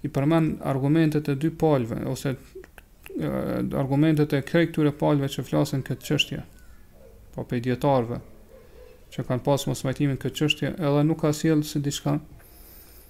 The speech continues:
si ndonjëherë pe mendime nuk e kanë konsideruar si më të saktin. Pa Allah e lem, mirë po, sikur se, sikur Ibnul Qayyim, Allahu mëshiroft,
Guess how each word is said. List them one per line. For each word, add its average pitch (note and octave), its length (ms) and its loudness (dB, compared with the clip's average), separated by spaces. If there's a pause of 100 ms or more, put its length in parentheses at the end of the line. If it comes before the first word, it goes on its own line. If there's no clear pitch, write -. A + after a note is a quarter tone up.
(260)
si C#3 220 -2
ndonjëherë C#3 800 2
pe D3 100 4
mendime C#3+ 360 4
nuk C#3+ 160 -2
e C#3 80 0
kanë C3+ 240 -2
konsideruar C#3+ 480 -2
si C#3 180 -4 (340)
më C#3 120 -2
të - 100 -10
saktin. - 380 -4 (1400)
Pa A#2 120 2
Allah D3+ 260 4
e D3 80 6
lem, D#3+ 160 4
mirë D#3 200 0
po, D#3 100 -2 (180)
sikur D3 320 -4
se, C#3+ 220 -4 (640)
sikur D3+ 400 2 (180)
Ibnul C#3+ 240 2
Qayyim, D#3+ 300 2
Allahu D3 180 2
mëshiroft, E3 400 0